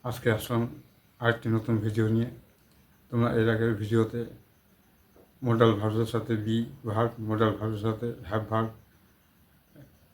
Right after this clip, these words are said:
শিখেছো। আজকে আমি শেখাচ্ছি মডাল ভার্বের সাথে অ্যাকশন ভার্ব এবং সেটাকে বাক্যের মাধ্যমে, ছোট বাক্যকে একটু বড় করে আমি বোঝানোর চেষ্টা করছি, কারণ তোমাদেরকে আগামী দিনে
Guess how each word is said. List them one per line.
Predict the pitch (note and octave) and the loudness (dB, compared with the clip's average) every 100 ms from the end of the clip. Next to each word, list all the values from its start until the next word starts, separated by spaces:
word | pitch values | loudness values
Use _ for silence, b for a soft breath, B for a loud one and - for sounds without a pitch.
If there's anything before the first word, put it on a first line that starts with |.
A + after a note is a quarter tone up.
| - | -20
শিখেছো। | - A#2+ A#2+ A#2 A2 - - | -10 -2 -2 0 -2 -6 -12
আজকে | A2+ - A2+ | -14 -4 0
আমি | A2 | 2
শেখাচ্ছি | G2+ A2+ G#2+ A2 | 0 -2 -2 -2
মডাল | G#2+ G#2+ G#2 | 0 2 0
ভার্বের | G2+ G#2 | -2 -6
সাথে | G#2+ G#2+ | -6 -4
অ্যাকশন | G#2+ F#2+ - G#2 | -4 -4 -4 -2
ভার্ব | G2+ A2+ - _ b b b _ | -2 -4 -8 _ b b b _
এবং | A2+ G#2+ | -4 -4
সেটাকে | G#2+ A2 G#2+ B2 F#3 - _ _ _ _ _ _ _ _ _ _ _ _ _ - | -2 -4 -4 -6 -12 -16 _ _ _ _ _ _ _ _ _ _ _ _ _ -2
বাক্যের | A#2+ A#2+ C3 | -2 2 6
মাধ্যমে, | A#2 G2+ G2+ G2+ - _ | 6 6 0 -8 -14 _
ছোট | - A#2 | -14 -4
বাক্যকে | A#2+ A2 - A#2+ | -2 -2 -4 -8
একটু | A#2+ B2 | -8 -4
বড় | A2 A2 | 0 0
করে | G#2 B2+ D#3+ E3+ - _ - | 0 -2 -4 -6 -16 _ -10
আমি | A2 A2 | -4 -2
বোঝানোর | A2 A2 A2+ | 0 2 0
চেষ্টা | G#2+ A2+ - | 0 -6 -4
করছি, | A#2 - E3 E3+ b b b _ | -4 -6 -10 -14 b b b _
কারণ | A#2+ A2 G#2+ | -4 -2 -2
তোমাদেরকে | A#2 A#2 A#2 A2+ | -2 -2 -2 -2
আগামী | A2+ A#2 A#2 | 0 2 4
দিনে | A#2 A#2+ | 2 -2